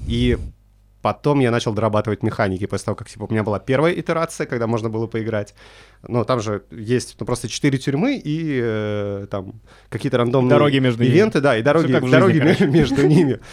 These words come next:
Speaker 1: Я понял, что это не соответствует российской действительности, и, в общем, у меня
Speaker 2: У тебя были только
Speaker 1: после
Speaker 2: тюрьмы.
Speaker 1: Не-не-не, у меня появились после этого еще какие-то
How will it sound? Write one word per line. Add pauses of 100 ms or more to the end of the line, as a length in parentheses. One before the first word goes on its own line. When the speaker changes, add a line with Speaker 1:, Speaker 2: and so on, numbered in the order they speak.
Speaker 1:
Я
понял,
что
это
не
соответствует
российской
действительности,
и,
в
общем,
у
меня
Speaker 2:
У
тебя
были
только
Speaker 1:
после
Speaker 2:
тюрьмы.
Speaker 1:
Не-не-не,
у
меня
появились
после
этого
еще
какие-то